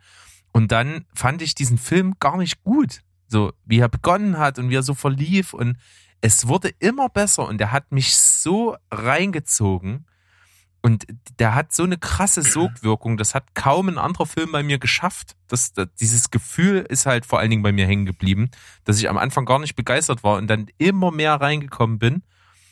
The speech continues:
Und, äh, die Schauspieler sind großartig. Die Machart ist so ein kleines bisschen so, so exzessiv psychedelisch, aber ruhig.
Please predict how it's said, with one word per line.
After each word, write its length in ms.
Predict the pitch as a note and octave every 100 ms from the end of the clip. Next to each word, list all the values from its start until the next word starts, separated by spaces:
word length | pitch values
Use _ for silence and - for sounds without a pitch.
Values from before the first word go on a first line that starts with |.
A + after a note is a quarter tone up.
| _ _
Und, 460 | A#2+ A#2+ A#2 A#2+
äh, 100 | -
die 140 | A2 A2+
Schauspieler 500 | C3 F3+ - F3 E3+
sind 160 | D#3+
großartig. 720 | D#3 D3+ E3+ - C#3 C#3 D3+ - _ - _
Die 100 | B2+
Machart 600 | A2 C3+ B2 - D#3+ D#3+ -
ist 180 | -
so 80 | C3
ein 180 | A#2+ A2+ -
kleines 540 | B2 A#2+ F3 F#3+ -
bisschen 580 | - D3+ - - C#3 C3
so, 380 | B2+ A#2+ A#2+ A#2+ _ _ _ -
so 120 | - -
exzessiv 680 | D3 - - E3+ - E3+
psychedelisch, 920 | D#3+ - E3 E3 C#3 C#3 E3 F3 -
aber 160 | A#2 A#2+
ruhig. 720 | G#2 B2 F#3+ C#3 G2+ -